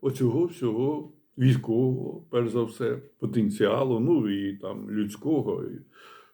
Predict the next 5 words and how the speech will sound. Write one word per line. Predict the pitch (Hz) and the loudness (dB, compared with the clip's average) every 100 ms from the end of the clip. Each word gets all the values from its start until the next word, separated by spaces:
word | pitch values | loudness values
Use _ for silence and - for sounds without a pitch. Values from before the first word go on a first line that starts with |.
| - | -20
м, | - - 67 - - - _ | -16 -14 -14 -14 -16 -18 _
все | - 110 | 0 4
останнього, | 104 101 139 156 127 110 | 4 2 0 2 2 2
житлового | 107 101 107 98 156 147 127 | 0 -2 0 2 2 0 -4
фонду | - 110 104 101 110 | -6 -6 -6 -10 -14